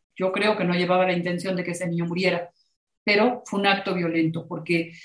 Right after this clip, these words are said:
eh, realmente estaban siendo violentos con ese chico. Y la violencia escolar, a diferencia del maltrato entre pares, se da, ahora sí, en la comunidad educativa.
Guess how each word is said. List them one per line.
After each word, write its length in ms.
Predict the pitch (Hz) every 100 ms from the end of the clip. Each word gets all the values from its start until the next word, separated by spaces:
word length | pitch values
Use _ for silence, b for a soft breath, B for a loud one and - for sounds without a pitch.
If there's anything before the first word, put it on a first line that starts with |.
| B _
eh, 400 | - 185 170 - - _ _ _ _ _ _
realmente 640 | - 196 226 220 220 220 240
estaban 340 | 214 196 196
siendo 340 | 220 226 226
violentos 540 | 190 180 196 196 185 -
con 160 | 180
ese 200 | 165 -
chico. 360 | - 156 - -
Y 120 | - 220
la 180 | 233
violencia 640 | 294 285 269 247 233 220 185
escolar, 580 | - 170 160 175 - - _
a 100 | 165
diferencia 600 | 170 - 247 226 233 233 180
del 180 | 170
maltrato 420 | 170 160 180 180 208
entre 220 | 165 165
pares, 440 | 170 170 233 - _ _ -
se 200 | 180 175
da, 380 | 202 247 - _
ahora 340 | - 165 180 185
sí, 400 | 254 262 - - -
en 160 | 175
la 160 | 196 208
comunidad 500 | 247 214 190 175 170
educativa. 600 | 165 165 170 196 180 160